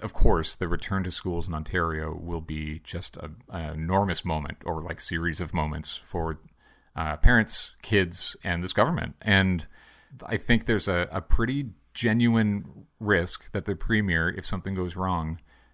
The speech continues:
will blame public health officials because he, he has rel-, he has said he's relied on their expertise,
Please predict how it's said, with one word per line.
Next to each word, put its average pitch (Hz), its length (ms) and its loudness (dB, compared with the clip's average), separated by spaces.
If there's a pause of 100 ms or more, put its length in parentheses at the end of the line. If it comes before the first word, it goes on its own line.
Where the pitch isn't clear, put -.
(200)
will 85 520 0 (480)
blame 87 540 -2
public 90 240 -2
health 113 200 -2
officials - 540 -14 (160)
because 85 800 -6 (420)
he, - 320 -12
he 95 180 -6
has 90 200 0
rel-, 87 220 0
he 95 180 -2
has 87 160 0
said 120 220 6
he's 95 200 0
relied 87 440 4
on 95 120 0
their 92 160 -2
expertise, 85 760 -4